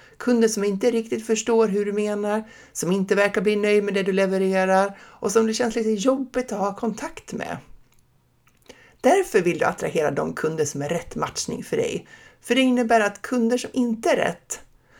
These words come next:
de kommer kunna välja bort det och gå till någon annan som är en bra matchning för dem. Det är win-win.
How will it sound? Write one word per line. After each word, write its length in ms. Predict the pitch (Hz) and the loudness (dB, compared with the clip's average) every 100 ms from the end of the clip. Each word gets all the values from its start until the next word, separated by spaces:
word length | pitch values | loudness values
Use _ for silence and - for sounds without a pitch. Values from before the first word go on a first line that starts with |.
| - | -8
de 160 | - 247 | 0 0
kommer 280 | 262 254 254 | 2 0 0
kunna 220 | 254 247 | -2 -2
välja 240 | 247 254 | 0 0
bort 340 | 269 381 - _ | -2 -6 -8 _
det 160 | - 185 | 0 2
och 60 | |
gå 100 | 220 | 2
till 140 | 226 240 | 0 -2
någon 220 | 240 240 | -4 -2
annan 440 | 262 285 311 311 | -2 0 0 -2
som 200 | - 190 214 | -2 -6 0
är 280 | 277 427 202 | 0 0 -2
en 120 | 180 | -2
bra 220 | - - | -2 -4
matchning 520 | - - - - - | -6 -10 -8 -8 -6
för 100 | - | -4
dem. 280 | - - - _ | -4 -8 -14 _
Det 100 | 240 | -2
är 100 | 247 | 0
win-win. 760 | 240 277 247 247 214 - - | 0 0 0 0 -2 -8 -8